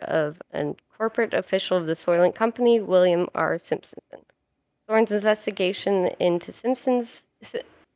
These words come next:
Simonson's murder leads him to uncover a conspiracy in the Soylent Company and the Soylent Green food product itself, where Thorne uncovers the hor-, horrible truth about Soylent Green. So, uh, let's see, a couple actors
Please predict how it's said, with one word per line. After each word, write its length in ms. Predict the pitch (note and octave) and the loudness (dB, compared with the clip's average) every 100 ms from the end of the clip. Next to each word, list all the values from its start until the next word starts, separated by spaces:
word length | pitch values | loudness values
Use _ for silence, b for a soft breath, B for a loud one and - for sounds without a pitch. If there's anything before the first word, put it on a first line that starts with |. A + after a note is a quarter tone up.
| _ A3 | _ 2
Simonson's 580 | A#3+ A#3+ A#3 F3+ F3 G3+ | 4 4 4 2 2 2
murder 380 | F3+ E3+ F3 F3 | 2 2 0 0
leads 360 | F3 E3+ F3 | -2 -4 -8
him 240 | - D#3+ D#3 | -6 -6 -4
to 140 | - | -4
uncover 380 | D#3+ D#3+ F#3 F3+ | -4 -2 -2 0
a 40 | E3+ | -2
conspiracy 560 | E3+ - G#3+ G#3+ - | -4 -6 -6 -6 -2
in 80 | G3 | 0
the 80 | E3 | 0
Soylent 340 | - G#3 G#3 | 0 2 2
Company 460 | - F#3 F#3 F3+ F3 | 0 -2 0 0 0
and 160 | - D#3+ | -2 -4
the 40 | |
Soylent 400 | D#3 F3 F3 D#3+ | -4 0 0 0
Green 260 | - E3 D#3+ | -2 -2 -2
food 320 | - D#3+ E3 | -4 -8 -8
product 320 | - D#3 - - | -6 -4 -4 -10
itself, 460 | - - C4+ C4 - B B _ - | -4 0 0 0 -16 B B _ -6
where 100 | A#3+ | -4
Thorne 300 | A3+ G3+ F#3+ | 2 4 4
uncovers 420 | F#3 E3 D#3+ E3+ | 2 -2 -4 -4
the 100 | E3+ | -6
hor-, 180 | E3 - _ _ _ _ _ - | -6 -8 _ _ _ _ _ -2
horrible 320 | B3 A3+ A3 | 0 2 -2
truth 360 | - F3+ F3 - | -4 -4 -4 -4
about 300 | E3+ D#3 D3+ | -4 -2 -4
Soylent 400 | - E3 D#3+ - | -2 -2 -2 -2
Green. 320 | - - - _ _ _ _ _ _ _ _ _ _ _ _ _ | -6 -8 -8 _ _ _ _ _ _ _ _ _ _ _ _ _
So, 400 | A3+ F#3 D#3+ F#3+ - _ _ _ _ _ | 2 4 6 2 -2 _ _ _ _ _
uh, 300 | F#3+ F#3+ F#3 F#3 | 2 4 4 4
let's 160 | E3+ | 0
see, 140 | - D3+ | -2 -6
a 60 | |
couple 420 | - A#3 - - - | -2 -4 0 0 2
actors 840 | G3 F3+ - E3+ E3+ F#3 B3 - | 0 -2 -4 -6 -4 -4 -8 -14